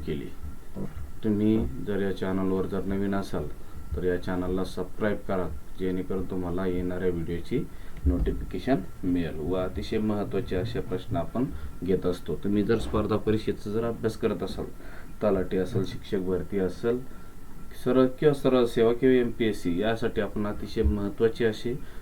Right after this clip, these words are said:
प्रश्न जे प्रिव्हियस इयर क्वेश्चन्स आहेत ते आपण आपल्या या चॅनलवर घेऊन येत असतो. तर आत्तापर्यंत आपण बरेचसे व्हिडिओ आपल्या चॅनलवर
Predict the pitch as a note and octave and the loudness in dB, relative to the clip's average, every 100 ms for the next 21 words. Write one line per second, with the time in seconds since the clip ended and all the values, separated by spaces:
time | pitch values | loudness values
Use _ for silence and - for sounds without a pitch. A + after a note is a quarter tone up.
0 | - - G#2+ - F#2 F2+ A2 A#2+ B2 B2+ | -6 0 0 0 0 0 0 4 6 6
1 | B2 C3 B2 - B2 A#2 - C3 A#2 - | 4 4 2 2 0 -2 2 2 4 -2
2 | D#2 G2+ G2 - G2 F#2 G2+ G2 F#2 - | -2 -2 -2 -2 -2 -2 0 0 0 0
3 | F2 F2 G#2 F#3+ - - - - G2+ A2 | -2 2 2 0 -4 -8 -6 -2 2 4
4 | G2+ F2+ F2 - - C#2+ - - - - | 4 4 0 -2 -4 -4 -6 -6 -8 -4
5 | G#2 G2+ - G#2 A2 A2 G#2+ G#2+ A2 G2+ | 0 0 0 2 4 4 4 2 2 4
6 | G#2 A2 - B2+ G2 F#2+ G#2 F#2+ G2+ - | 4 2 4 2 2 2 2 2 -2 0
7 | F#2+ F#2 F#2+ A2+ | 0 2 2 2